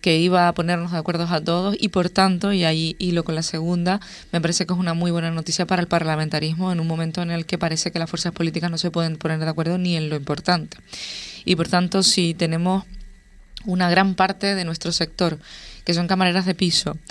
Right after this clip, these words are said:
que tienen unas cargas de trabajo que todo el mundo reconoce y los informes reconocen que son, eh, pues, unas cargas que son inasumibles en muchas ocasiones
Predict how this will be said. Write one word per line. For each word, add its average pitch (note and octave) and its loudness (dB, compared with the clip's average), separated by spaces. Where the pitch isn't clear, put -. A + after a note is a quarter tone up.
que F3 2
tienen F3 0
unas F#3+ 2
cargas F#3 2
de F#3 0
trabajo F3 2
que F#3+ 0
todo G3 4
el F#3+ 4
mundo G3 6
reconoce F#3+ 2
y G3+ 0
los E3+ -2
informes F3+ 0
reconocen F3+ 0
que F3+ 2
son, G3+ 4
eh, D#3 -4
pues, D#3 -2
unas F3+ 0
cargas G3+ 4
que D#3+ 0
son G#3+ 4
inasumibles F#3+ 4
en E3 2
muchas E3+ 0
ocasiones F#3 0